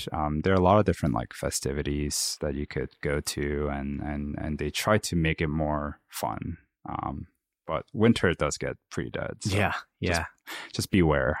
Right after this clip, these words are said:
Speaker 1: I guess.
Speaker 2: That sounds good. I mean, I've never been to Michigan, but I hear it's just, the winters are brutal. So
Speaker 1: Yeah, yeah, no, it is.
Speaker 2: nice
Speaker 1: Yeah.
Speaker 2: to know.
Speaker 1: Yeah.
Speaker 2: Uh, well, Dave, I, I wanna cap off this conversation about biostatistics with, which is this final question. And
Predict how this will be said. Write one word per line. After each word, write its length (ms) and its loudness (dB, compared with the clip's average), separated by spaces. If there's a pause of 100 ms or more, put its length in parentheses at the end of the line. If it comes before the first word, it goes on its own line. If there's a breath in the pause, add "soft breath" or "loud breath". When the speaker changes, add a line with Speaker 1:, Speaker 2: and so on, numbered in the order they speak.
Speaker 1:
I 80 -4
guess. 380 -10 (380)
Speaker 2:
That 220 -12
sounds 440 0
good. 200 2
I 140 2
mean, 280 0
I've 200 -2
never 200 6
been 100 6
to 60 6
Michigan, 600 4
but 180 2
I 160 -2
hear 360 2
it's 160 2
just, 500 -4 (300 soft breath)
the 100 -8
winters 300 6
are 100 8
brutal. 460 4
So 160 4
Speaker 1:
Yeah, 400 8 (180)
yeah, 280 6
no, 140 4
it 80 2
is. 380 0
Speaker 2:
nice 140 0
Speaker 1:
Yeah. 60 -2
Speaker 2:
to 60 4
know. 400 2 (300 loud breath)
Speaker 1:
Yeah. 200 -4
Speaker 2:
Uh, 300 2
well, 440 6 (120)
Dave, 220 10
I, 80 8
I 320 4
wanna 160 8
cap 280 8
off 200 10
this 260 6
conversation 560 6
about 140 6
biostatistics 760 4
with, 300 2
which 220 0
is 160 -2
this 180 0
final 260 2
question. 480 2
And 200 2